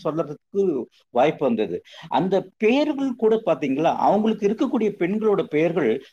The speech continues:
ஒண்ணு ஒண்ணு தமிழ் பெயர்கள். செந்தாமரை, அதுக்கப்புறமா வந்து, ஆஹ், அந்த, ஆஹ், ச-, இவன் வந்து அவரு க-, ஆர்வ-, ஆர்வத்தோட அவனை கல்-, ஆஹ், த-, திருமணம் செஞ்சுக்கணுன்ற எண்ணத்தோட இருக்கிற ஒரு பெண்ணு,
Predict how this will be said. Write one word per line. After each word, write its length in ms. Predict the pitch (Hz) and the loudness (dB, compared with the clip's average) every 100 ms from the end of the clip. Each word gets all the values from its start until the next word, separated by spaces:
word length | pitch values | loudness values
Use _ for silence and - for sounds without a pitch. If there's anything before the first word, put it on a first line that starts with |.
| - | -4
ஒண்ணு 220 | 160 240 269 | 0 2 4
ஒண்ணு 140 | 233 247 | 2 2
தமிழ் 320 | 151 190 208 | 0 0 0
பெயர்கள். 460 | 180 139 - 107 - - | 0 0 0 -8 -10 -4
செந்தாமரை, 640 | 147 175 196 185 143 92 - _ _ _ _ _ - | -2 2 2 2 0 -2 -6 _ _ _ _ _ -6
அதுக்கப்புறமா 640 | - 240 - - 196 214 185 | -4 -2 -2 -2 0 0 0
வந்து, 460 | 175 202 196 165 165 _ 131 | 0 0 0 0 -4 _ 2
ஆஹ், 160 | 131 | 4
அந்த, 420 | 131 123 117 113 110 110 _ - | 4 4 2 2 -2 -10 _ -2
ஆஹ், 240 | 123 120 - | 0 0 -2
ச-, 140 | 156 135 | 0 2
இவன் 260 | 156 220 | 2 2
வந்து 300 | 226 202 220 | 2 2 2
அவரு 340 | 190 151 139 - | 2 2 -2 0
க-, 360 | 139 123 117 - 123 | 2 4 4 0 2
ஆர்வ-, 380 | 143 202 214 | 4 4 4
ஆர்வத்தோட 460 | 147 190 220 208 208 | 4 4 2 0 0
அவனை 200 | 180 151 | 0 0
கல்-, 220 | 135 147 | -4 -4
ஆஹ், 260 | 151 139 135 - - | 0 0 0 -6 -4
த-, 120 | 131 | -2
திருமணம் 460 | 131 175 202 220 202 | 0 -2 0 -2 -4
செஞ்சுக்கணுன்ற 540 | 185 190 185 202 180 | -6 -6 -4 -4 -2
எண்ணத்தோட 380 | 156 165 165 165 | -2 -2 -4 -4
இருக்கிற 320 | 147 123 135 | -6 -4 -2
ஒரு 100 | 127 - | -2 -2
பெண்ணு, 320 | 143 156 | -2 -2